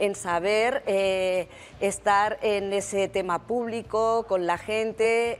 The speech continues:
capacidad de reacción. Y en este caso, Guillermo, pues, eh, no está manejando demasiado bien las crisis que está teniendo.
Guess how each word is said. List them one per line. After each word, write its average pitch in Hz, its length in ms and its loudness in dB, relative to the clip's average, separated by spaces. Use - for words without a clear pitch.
capacidad 180 440 -2
de 180 60 -2
reacción. 233 760 -2
Y 220 240 2
en 208 120 0
este 208 240 -2
caso, 214 380 0
Guillermo, 214 680 -4
pues, 196 380 -2
eh, 180 340 2
no 185 200 -2
está 208 240 -2
manejando 202 840 -4
demasiado 185 680 -2
bien 202 280 -4
las 160 200 -2
crisis 208 460 -6
que - 80 -12
está 165 220 -4
teniendo. 160 500 -6